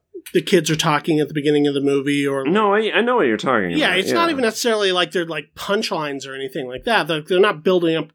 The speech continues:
Speaker 1: jokes. It's
Speaker 2: It's just
Speaker 1: just
Speaker 2: a
Speaker 1: that
Speaker 2: little,
Speaker 1: they're trying
Speaker 2: a
Speaker 1: too
Speaker 2: little
Speaker 1: hard.
Speaker 2: glib.
Speaker 1: Yeah, they're trying too hard to sound fresh and modern.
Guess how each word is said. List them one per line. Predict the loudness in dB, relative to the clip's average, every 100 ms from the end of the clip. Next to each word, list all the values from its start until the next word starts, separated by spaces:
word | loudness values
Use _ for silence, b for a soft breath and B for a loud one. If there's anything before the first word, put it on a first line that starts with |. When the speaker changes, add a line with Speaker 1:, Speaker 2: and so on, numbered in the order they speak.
| -4
Speaker 1:
jokes. | 0 0 -2 -6 -6 -6 B B B
It's | -2 0
Speaker 2:
It's | 0
just | 0 2
Speaker 1:
just |
Speaker 2:
a |
Speaker 1:
that | 2
Speaker 2:
little, | 2
Speaker 1:
they're | 2 -2
trying | -2 -4 -2 -2 0 0
Speaker 2:
a |
Speaker 1:
too | 0
Speaker 2:
little | 0 0
Speaker 1:
hard. | 0 2 2 0 0
Speaker 2:
glib. | -4 b b b
Speaker 1:
Yeah, | 0 0 0
they're | -2
trying | -2 -2
too | -2 -2
hard | 0 0 0
to |
sound | -2 2 2 2 -2
fresh | -6 -4 -2 -4
and | -6 -4
modern. | -4 -4 -4 -8 -16